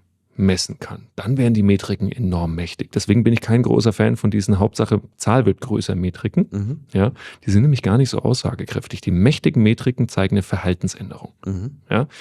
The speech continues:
Speaker 1: und ich zeig gleich, äh, also ich erkläre gleich zwei, drei Beispiele, die wirklich total spannend sind. So, also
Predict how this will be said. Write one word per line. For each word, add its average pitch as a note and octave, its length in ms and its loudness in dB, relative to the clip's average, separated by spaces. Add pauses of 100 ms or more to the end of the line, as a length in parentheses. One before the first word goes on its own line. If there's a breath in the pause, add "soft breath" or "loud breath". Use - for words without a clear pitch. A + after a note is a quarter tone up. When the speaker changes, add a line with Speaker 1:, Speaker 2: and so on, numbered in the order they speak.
(220 loud breath)
Speaker 1:
und - 80 -10
ich G#2+ 100 0
zeig - 180 -4
gleich, A#2 180 2
äh, A2 160 4
also G#2 160 2
ich F#2+ 60 -2
erkläre G#2+ 240 0
gleich G2+ 200 0 (180)
zwei, F#2+ 220 0
drei F#2+ 160 2
Beispiele, F#2 420 -2
die F2+ 140 -2
wirklich G#2 220 -2
total F#2 240 -4
spannend E2+ 320 -4
sind. - 120 -12 (680)
So, - 160 0 (540 loud breath)
also B2+ 180 4